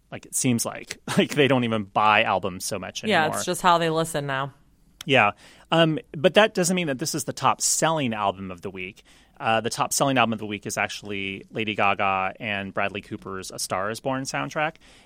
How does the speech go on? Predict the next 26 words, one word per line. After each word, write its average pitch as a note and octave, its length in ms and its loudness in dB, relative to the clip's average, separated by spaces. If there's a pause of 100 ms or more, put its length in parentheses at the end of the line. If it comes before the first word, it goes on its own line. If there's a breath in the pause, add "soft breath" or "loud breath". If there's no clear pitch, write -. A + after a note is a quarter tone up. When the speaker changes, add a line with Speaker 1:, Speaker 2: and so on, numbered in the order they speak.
Speaker 1:
and A2 100 0
it - 120 -4
sold, A2 600 0
uh, G2 540 -6 (160)
twenty-one A#2 520 -2
thousand F#2 320 -4
copies F#2+ 380 -10
this - 220 -10
week. - 260 -18
So B2+ 360 0 (720 soft breath)
the E3 80 0
top A#3 240 0
selling G3 420 2
album G2+ 320 0
still C3+ 260 -2
sold A#2+ 520 2
twenty-one D#3 340 -2
thousand D#3 300 -4
copies, D3+ 400 -6
which A#2+ 160 -8
is A2 80 -6
still A2 200 0
obviously G2 540 -4
a G2+ 120 -6
small F#2 360 -2
number F#2+ 460 -6